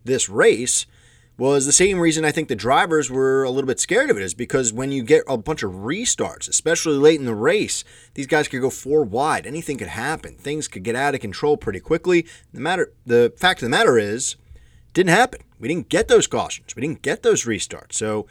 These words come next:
it was kind of a boring race. We only had one real caution. One of the backmarker cars got airborne and, um, you know,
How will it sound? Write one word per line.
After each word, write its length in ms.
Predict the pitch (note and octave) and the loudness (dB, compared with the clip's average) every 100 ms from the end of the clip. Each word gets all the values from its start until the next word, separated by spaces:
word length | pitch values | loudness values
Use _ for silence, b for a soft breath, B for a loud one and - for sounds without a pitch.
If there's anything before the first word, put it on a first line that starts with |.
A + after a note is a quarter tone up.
| b b b - | b b b -16
it 120 | G2 | -10
was 320 | G2 G2 - | -6 -4 -6
kind 260 | - A#2+ C3 | -6 -8 -4
of 80 | |
a 60 | B2+ | -4
boring 420 | A2+ C3 D#3 E3 | 0 2 2 2
race. 460 | F3 A#3 - - - b b b - | 4 4 4 -2 -10 b b b -10
We 120 | A2+ | -4
only 300 | D3+ E3+ D3 | -2 -2 -4
had 460 | B2 D#3 D3+ A2 F#2 | -2 -2 -4 -4 -2
one 400 | C#3 D#3+ D#3 A2+ - | -2 -2 -6 -10 -14
real 380 | G2+ C#3+ E3+ | -4 0 0
caution. 640 | D#3 C3 C#3+ D#3 - A#2+ D3 | -2 0 2 2 0 -4 -4
One 100 | B2 | -4
of 60 | B2 | 0
the 340 | A#2+ A#2 A2+ b b b - | 2 2 -2 b b b -2
backmarker 500 | B2+ C3+ C#3 C3+ B2 | -2 0 -2 -2 -4
cars 360 | A#2+ B2+ D3 | 0 0 0
got 200 | B2+ G#2+ | -2 -2
airborne 600 | G2+ A#2+ A#2 A#2+ C#3 F3+ | 0 0 0 0 -2 -4
and, 420 | B2 G#2 G#2 G#2 G#2 | -6 -6 -8 -8 -6
um, 440 | G#2 G#2 G2+ - _ | -6 -6 -8 -12 _
you 100 | A2 | -10
know, 200 | G2+ G#2+ | -10 -10